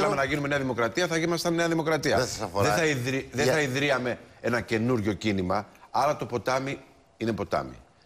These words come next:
Speaker 1: Και θα προσπαθήσει να πει στον κόσμο
Speaker 2: Και θα
Speaker 1: ότι
Speaker 2: παραμείνει αυτόνομο ή θα μετάσχει σε διαδικασίες
Speaker 1: Όχι, όχι.
Speaker 2: ανασύνθεσης
Speaker 1: Όχι.
Speaker 2: ενός ευρύτερου χώρου;
Speaker 1: Όχι, όχι. Το ποτάμι θα μείνει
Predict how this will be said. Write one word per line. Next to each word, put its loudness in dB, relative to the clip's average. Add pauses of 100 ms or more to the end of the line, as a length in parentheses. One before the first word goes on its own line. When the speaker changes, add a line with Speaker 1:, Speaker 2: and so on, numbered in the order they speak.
(140)
Speaker 1:
Και -8
θα -2
προσπαθήσει -2 (600)
να 0
πει 0
στον -2
κόσμο 0
Speaker 2:
Και 0
θα 0
Speaker 1:
ότι 2
Speaker 2:
παραμείνει 0
αυτόνομο -2
ή -2
θα -2
μετάσχει 0
σε -4
διαδικασίες 0
Speaker 1:
Όχι, 0
όχι. -12 (140)
Speaker 2:
ανασύνθεσης -2
Speaker 1:
Όχι. -2
Speaker 2:
ενός 0
ευρύτερου 0
χώρου; -2
Speaker 1:
Όχι, -2
όχι. -10 (200)
Το -2
ποτάμι -2
θα -2
μείνει 0